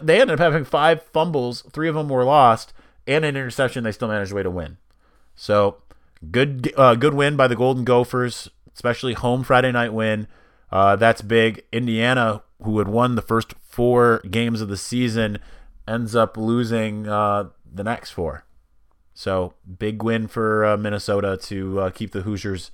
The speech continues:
down. And, uh, a injury-riddled Golden Gophers team under P J Fleck continues to, uh, have its moments. Uh,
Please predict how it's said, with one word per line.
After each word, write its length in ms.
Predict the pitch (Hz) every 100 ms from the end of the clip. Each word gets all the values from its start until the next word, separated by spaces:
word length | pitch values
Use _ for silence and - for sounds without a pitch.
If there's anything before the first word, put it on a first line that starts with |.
| - - - -
down. 480 | 87 107 113 92 90 - - _ -
And, 320 | 101 101 98
uh, 300 | 98 98 98 -
a 160 | 101 104
injury-riddled 720 | 113 107 107 107 107 104 95 92
Golden 240 | 104 104
Gophers 360 | 101 101 104 -
team 200 | 104 101
under 160 | 98
P 140 | 95 98
J 160 | 98
Fleck 360 | 92 107 98 -
continues 480 | 95 101 101 104 -
to, 420 | - 110 110 110
uh, 240 | 107 107 107 - _ _
have 200 | - 110
its 120 | 135
moments. 460 | 120 147 143 - - _ _ _ _ _ _ _ _ _ _ _ _ - - _ _ -
Uh, 340 | 104 120 123